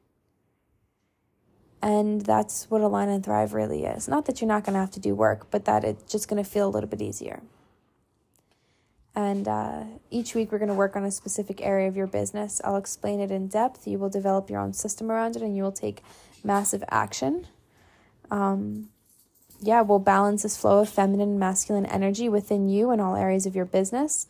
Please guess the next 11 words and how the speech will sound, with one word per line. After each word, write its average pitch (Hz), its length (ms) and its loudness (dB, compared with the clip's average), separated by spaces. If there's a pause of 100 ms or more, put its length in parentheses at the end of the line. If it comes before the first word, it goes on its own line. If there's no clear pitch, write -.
(400)
so - 160 2
that 214 100 2
you 202 100 -2
can 208 140 0
deeply 202 320 0
thrive 196 480 2
and 214 100 0
also 190 260 -2
be 202 140 -4
strategic. - 800 -8 (1300)
And, 202 760 2